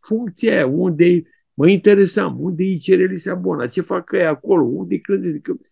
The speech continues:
Era vorba de mese, funcția pe care o preluam eu. Lasă la o parte faptul că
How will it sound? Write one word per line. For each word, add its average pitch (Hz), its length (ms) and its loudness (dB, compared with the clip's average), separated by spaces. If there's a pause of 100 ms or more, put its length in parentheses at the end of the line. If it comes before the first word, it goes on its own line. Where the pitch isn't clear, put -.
(240)
Era 190 200 -2
vorba 214 300 2
de 160 180 2
mese, 156 440 2
funcția 208 460 -6
pe 202 140 -2
care 196 200 -4
o 185 60 0
preluam 185 480 -2
eu. 160 280 0 (480)
Lasă 170 320 -2
la - 60 4
o 156 140 4
parte 135 280 -2
faptul 131 400 -8
că - 140 -8